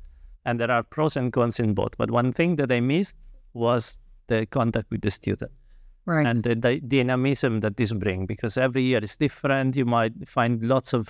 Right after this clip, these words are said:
Speaker 1: very interesting people, and, uh, you can watch them grow. You can see what they're doing afterward. Uh, you can believe you might have made a difference there. So, I know that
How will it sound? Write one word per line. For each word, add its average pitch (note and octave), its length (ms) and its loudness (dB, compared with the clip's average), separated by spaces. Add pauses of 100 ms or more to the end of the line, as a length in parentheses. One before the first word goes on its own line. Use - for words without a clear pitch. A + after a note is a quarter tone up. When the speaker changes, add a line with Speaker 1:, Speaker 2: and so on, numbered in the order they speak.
Speaker 1:
very A#2 280 4
interesting A2 540 0
people, B2+ 460 0 (760)
and, A#2 320 0
uh, G#2 220 2 (240)
you A#2 160 -2
can A#2+ 180 2
watch B2 240 2
them G#2+ 220 0
grow. C#3 220 0
You A#2+ 180 2
can A#2+ 160 -16
see B2 160 0
what A#2 160 2
they're A2 200 -4
doing B2 240 0
afterward. A#2 760 0
Uh, A#2 140 -2 (400)
you A#2+ 140 2
can A#2+ 320 0
believe B2+ 320 2
you A#2 140 -2
might B2+ 240 2
have B2 140 -2
made A#2 280 2
a G#2 60 -4
difference C3 640 0
there. A2+ 280 0
So, A2+ 360 -2 (800)
I B2 80 0
know A#2 160 2
that B2+ 320 6